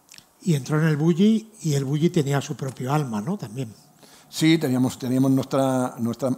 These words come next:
Speaker 2: alma, pero nosotros hemos si-, sido muy pragmáticos, ¿eh? Nuestro, la misión del Bulli Restaurante era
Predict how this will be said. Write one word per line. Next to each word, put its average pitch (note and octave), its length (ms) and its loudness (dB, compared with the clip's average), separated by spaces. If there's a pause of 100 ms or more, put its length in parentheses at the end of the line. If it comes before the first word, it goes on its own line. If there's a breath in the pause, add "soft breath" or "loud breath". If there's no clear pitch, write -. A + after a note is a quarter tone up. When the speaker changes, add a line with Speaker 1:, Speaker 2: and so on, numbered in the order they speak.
Speaker 2:
alma, D3 340 2
pero D#3+ 280 0 (240 loud breath)
nosotros D#3+ 260 2
hemos G3+ 160 4
si-, F3+ 220 -2
sido F3 200 4
muy E3 120 4
pragmáticos, C3 680 0
¿eh? F#3 220 -4 (460 soft breath)
Nuestro, C#3 420 -2
la C#3 80 2
misión F#3 360 2
del F#3 160 4
Bulli E3+ 300 2
Restaurante E3+ 540 2
era D3 480 2